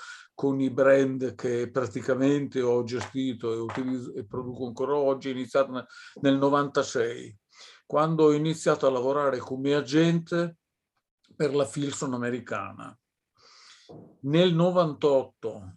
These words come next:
sono diventato distributore e licenziatario di questa azienda.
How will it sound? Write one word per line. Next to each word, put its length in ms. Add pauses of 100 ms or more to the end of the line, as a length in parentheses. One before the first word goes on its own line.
sono 320
diventato 580
distributore 1400
e 360
licenziatario 1300
di 140
questa 320
azienda. 840